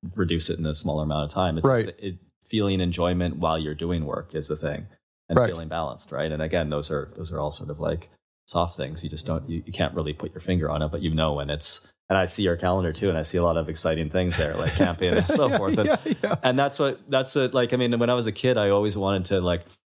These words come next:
Speaker 1: I always said to my mother, I was always like, so we'd have, like, uh, we'd go on, uh, I don't know, we'd go over to a friend's house for the day and have a big play day and everything like that. And then when I was in the car driving back, I'd be like,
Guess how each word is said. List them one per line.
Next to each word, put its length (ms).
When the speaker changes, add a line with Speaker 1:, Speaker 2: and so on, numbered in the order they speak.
Speaker 1:
I 80
always 180
said 200
to 80
my 400
mother, 280
I 40
was 120
always 240
like, 200
so 180
we'd 140
have, 180
like, 280
uh, 260
we'd 160
go 140
on, 200
uh, 340
I 60
don't 80
know, 80
we'd 120
go 100
over 140
to 60
a 60
friend's 300
house 220
for 120
the 80
day 240
and 100
have 140
a 60
big 180
play 180
day 100
and 80
everything 260
like 180
that. 60
And 80
then 220
when 140
I 40
was 120
in 60
the 60
car 320
driving 320
back, 320
I'd 100
be 80
like, 180